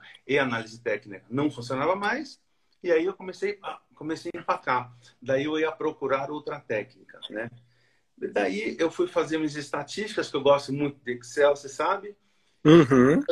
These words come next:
Speaker 2: <laughs> E como sei?
Speaker 1: É. E aí eu falei, "Porra, eu tô me ferra-, eu tô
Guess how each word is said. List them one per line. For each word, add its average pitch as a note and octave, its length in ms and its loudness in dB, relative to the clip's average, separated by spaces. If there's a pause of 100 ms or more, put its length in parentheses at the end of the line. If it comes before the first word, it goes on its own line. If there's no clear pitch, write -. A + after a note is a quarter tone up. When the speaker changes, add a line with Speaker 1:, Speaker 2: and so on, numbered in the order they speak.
Speaker 2:
<laughs> F3+ 280 8
E F3 140 10
como A#3 280 10
sei? E3+ 360 8 (540)
Speaker 1:
É. - 180 0 (680)
E C#3+ 540 -4 (400)
aí D3 180 0
eu D#3+ 80 0
falei, D#3 220 -2
"Porra, D#3+ 260 4
eu C#3 60 0
tô E3 120 0
me E3+ 120 -6
ferra-, D#3+ 420 2
eu C#3+ 160 2
tô E3 340 0